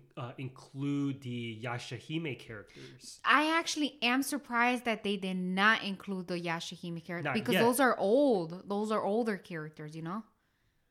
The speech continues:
Speaker 1: Yeah, it seems kind of strange, but
Speaker 2: It's popular,
Speaker 1: the
Speaker 2: that's why.
Speaker 1: Yashahime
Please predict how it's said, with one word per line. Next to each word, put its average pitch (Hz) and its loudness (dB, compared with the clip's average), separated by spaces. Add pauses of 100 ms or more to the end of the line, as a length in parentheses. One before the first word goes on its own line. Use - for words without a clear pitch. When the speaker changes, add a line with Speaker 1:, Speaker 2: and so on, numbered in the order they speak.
(220)
Speaker 1:
Yeah, 220 2
it 214 0
seems 262 -4
kind 226 -4
of 170 -4
strange, 143 -4
but 131 0
Speaker 2:
It's 208 -2
popular, 220 4
Speaker 1:
the 160 4
Speaker 2:
that's 151 0
why. 165 2
Speaker 1:
Yashahime 180 -2